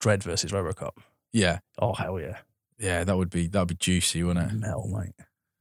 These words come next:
Speaker 2: you wanna do A I, or do you wanna save that for next week?
Speaker 1: Oh, it's, I've got three films <laughs> and reviews.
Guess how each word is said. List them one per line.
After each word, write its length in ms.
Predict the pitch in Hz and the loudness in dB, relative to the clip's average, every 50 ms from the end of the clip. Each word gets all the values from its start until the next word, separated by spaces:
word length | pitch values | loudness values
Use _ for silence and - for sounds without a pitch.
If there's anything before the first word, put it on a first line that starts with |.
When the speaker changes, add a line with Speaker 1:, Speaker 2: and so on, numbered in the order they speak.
| _ _ _ _ _ _ _ _ - | _ _ _ _ _ _ _ _ 2
Speaker 2:
you 40 | 113 | 4
wanna 80 | 113 110 | 6 8
do 120 | 120 120 | 10 10
A 160 | 120 120 127 131 | 10 10 10 10
I, 160 | 135 151 156 | 10 8 8
or 40 | 139 | 6
do 60 | - - | 6 4
you 40 | 120 | 4
wanna 40 | - | 6
save 200 | - 120 113 107 | 6 6 6 6
that 120 | 101 - | 4 4
for 60 | - | 2
next 200 | 107 104 82 - 98 | 2 2 2 2 4
week? 120 | 92 139 | 6 8
Speaker 1:
Oh, 300 | 143 139 131 123 117 101 - - _ _ _ | 10 10 10 10 10 8 4 0 _ _ _
it's, 240 | - 139 131 - - - | 0 2 2 2 4 4
I've 160 | - - - | 4 4 6
got 160 | 180 165 143 | 6 6 6
three 240 | - - 165 151 139 | 4 6 6 6 6
films 420 | - - 151 131 - - - - - _ | 6 6 6 6 4 2 -2 -8 -8 _
<laughs> 100 | _ _ | _ _
and 200 | 147 143 123 120 | 4 6 6 6
reviews. 540 | 110 120 113 123 143 131 110 - - - - | 6 4 4 6 6 6 6 6 4 2 2